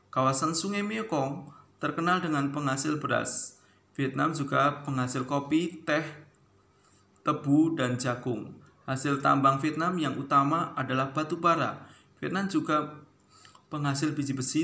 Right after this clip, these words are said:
timah, dan emas. Industri yang dikembangkan antara lain industri bahan kimia, semen, dan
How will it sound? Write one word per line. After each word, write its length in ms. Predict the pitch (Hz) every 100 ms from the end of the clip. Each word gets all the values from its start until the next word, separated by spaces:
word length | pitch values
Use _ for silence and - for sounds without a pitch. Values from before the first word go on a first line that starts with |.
| 160
timah, 400 | 156 143 151 147
dan 160 | 123 113
emas. 400 | 117 117 - -
Industri 500 | 135 127 135 - 202
yang 160 | 185 175
dikembangkan 600 | 147 160 151 143 156 143
antara 340 | 143 139 135
lain 200 | 143 147
industri 340 | 120 113 127 127
bahan 320 | 127 123 -
kimia, 480 | 131 127 131 151 160
semen, 480 | 135 127 127 143 123
dan 320 | 110 110